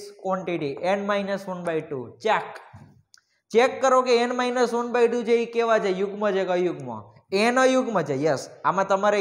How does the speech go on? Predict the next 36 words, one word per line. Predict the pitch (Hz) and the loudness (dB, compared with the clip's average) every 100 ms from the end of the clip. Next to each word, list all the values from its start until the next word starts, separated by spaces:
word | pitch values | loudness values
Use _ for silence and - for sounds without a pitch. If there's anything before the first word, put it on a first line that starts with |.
| 190 | 2
એન | 202 | 0
ની | 208 | 0
જગ્યાએ | 208 208 202 | 0 2 0
જે | |
કિંમત | 202 196 214 214 | -2 -4 -4 -4
મૂકવાની | 208 220 214 | -4 -4 -2
થશે | 202 202 208 | -4 -4 -4
એ | |
બધી | 196 196 190 | -2 0 0
અયુગ્મ | 220 208 196 | -2 -4 -6
સંખ્યા | 202 190 170 | -6 -6 -6
મૂકવાની | 175 165 139 127 | -4 -4 -4 -6
થાય | 123 107 - _ _ _ _ _ _ _ - _ 117 | -6 -8 -16 _ _ _ _ _ _ _ -20 _ -6
ઝેડ | 170 190 147 | 0 0 0
માંથી. | 123 117 107 - | -6 -10 -14 -6
ચાલો | 185 190 175 | 0 2 4
ટ્રાય | 175 165 | 2 2
કરીએ. | 131 113 107 - - _ - - _ _ - _ _ _ _ _ - | 0 -6 -8 -16 -20 _ -20 -20 _ _ -20 _ _ _ _ _ -8
સૌ | 170 190 | -4 -2
પ્રથમ | 190 190 202 | -2 -4 -4
હું | 185 | -4
એન | 190 185 | -6 -4
બરોબર | 185 180 151 151 | -4 -2 -2 -2
વન | 175 170 | -4 -4
મૂકું | 147 135 131 | -10 -8 -2
તો | |
આન્સર | 139 170 175 175 | 0 -2 -6 -10
શું | 165 190 | -10 -8
હશે? | 170 160 131 | -8 -8 -8
જોજો | 147 147 143 | -8 -6 -4
હો. | 214 - - _ _ _ - | -6 -8 -20 _ _ _ -6
અહીંયા | 156 160 156 | -2 2 2
વન | 190 196 | 2 0
મૂકો, | 196 190 | -2 2
એટલે | 156 135 | 2 2
વન | 165 | 0